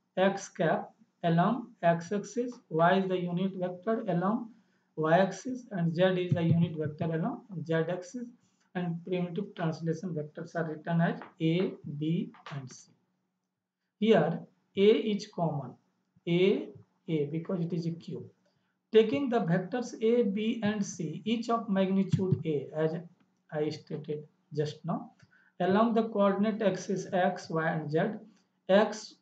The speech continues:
cap, Y cap, and Z cap being unit vectors in those directions respectively. Already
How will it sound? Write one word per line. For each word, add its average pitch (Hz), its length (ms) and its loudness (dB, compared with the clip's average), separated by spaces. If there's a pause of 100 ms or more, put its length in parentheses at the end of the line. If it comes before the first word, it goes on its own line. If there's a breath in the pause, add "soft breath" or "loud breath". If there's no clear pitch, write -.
cap, 208 380 2
Y 180 480 4
cap, 202 260 0
and 180 220 -2
Z 160 100 0 (240)
cap 170 220 -2
being 165 200 2
unit 175 380 0
vectors 156 600 -4
in 160 240 -2
those 151 260 0
directions 151 640 -2
respectively. - 840 -6 (840)
Already 151 540 0